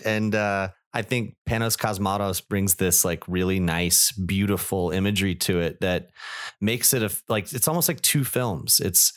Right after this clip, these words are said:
it's a revenge story, but it's also kind of a romance. And I think it's psychedelic, like you said, and it's also a nightmare. So it's like, it's got a lot of different things going.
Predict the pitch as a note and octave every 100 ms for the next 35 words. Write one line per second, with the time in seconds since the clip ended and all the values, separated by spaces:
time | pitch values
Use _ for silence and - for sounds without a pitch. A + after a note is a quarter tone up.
0 | - - - A2+ A#2+ B2+ A2 B2+ C#3+ -
1 | A#2+ A2 A2 G#2+ G#2+ G2+ G#2+ A#2 - A2
2 | - G#2 G2 G2 A2 A#2 D#2 C2+ - -
3 | - F#2 F2+ F2+ - - - - - G#2
4 | G#2 G#2+ G#2 - G#2+ F#2 F#2+ F#2 G#2 G2+
5 | F#2 - F#2 - F2+ F#2+ A2 F#2+ F2+ F2
6 | F#2+ E2+ F2+ - G2+ G2+ G2 B2+ - C#2
7 | C#2 - G2 F#2 A2 G2+ _ A2+ - D#3
8 | C3+ A2+ A#2 A2 F#2 F#2+ F#2 F#2 D#2+ -
9 | D#2 C#2+